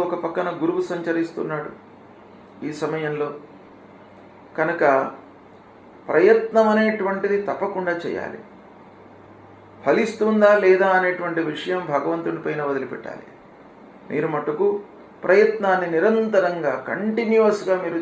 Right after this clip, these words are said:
చేస్తూనే ఉండాలి. అలాంటి సమయం ఇదే. కాబట్టి ప్రయత్న లోపం జరగకుండా చూసుకోండి. ప్రతికూల ఫలితాలు వస్తున్నాయి అనేటువంటి భయానికి గురి కాకుండా ఉండండి. ఇక ముఖ్యంగా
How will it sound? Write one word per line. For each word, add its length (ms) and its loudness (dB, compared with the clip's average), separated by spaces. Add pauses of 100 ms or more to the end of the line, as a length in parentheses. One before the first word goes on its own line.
చేస్తూనే 380 -8 (100)
ఉండాలి. 320 -6 (140)
అలాంటి 300 -4 (120)
సమయం 340 -6
ఇదే. 160 -6 (1200)
కాబట్టి 400 2 (640)
ప్రయత్న 360 4 (100)
లోపం 340 6
జరగకుండా 460 4 (120)
చూసుకోండి. 500 -4 (720)
ప్రతికూల 520 2
ఫలితాలు 420 4 (100)
వస్తున్నాయి 680 -2
అనేటువంటి 480 -4 (120)
భయానికి 520 2
గురి 200 2
కాకుండా 400 2 (840)
ఉండండి. 400 2 (1300)
ఇక 100 2 (1400)
ముఖ్యంగా 520 2